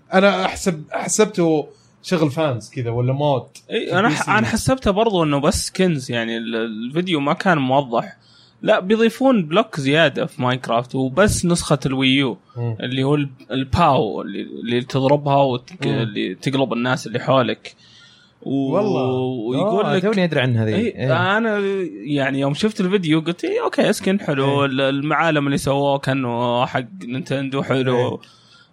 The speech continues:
Speaker 2: بس يوم دريت عن القط-، ال-، ال-، البلوك هذا وال-،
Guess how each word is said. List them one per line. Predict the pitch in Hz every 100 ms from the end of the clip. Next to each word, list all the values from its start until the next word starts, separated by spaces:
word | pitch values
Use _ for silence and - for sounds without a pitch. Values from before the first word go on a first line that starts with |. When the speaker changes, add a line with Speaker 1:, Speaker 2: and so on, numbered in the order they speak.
| - 147
Speaker 2:
بس | 147 143 - -
يوم | 143 139 139
دريت | 156 208 208
عن | 170
القط-، | 143 139 190 190 -
ال-، | 113 117 104
ال-، | 113 117 117
البلوك | 123 160 170 -
هذا | 139 131 120 120
وال-، | 143 - 123 120 117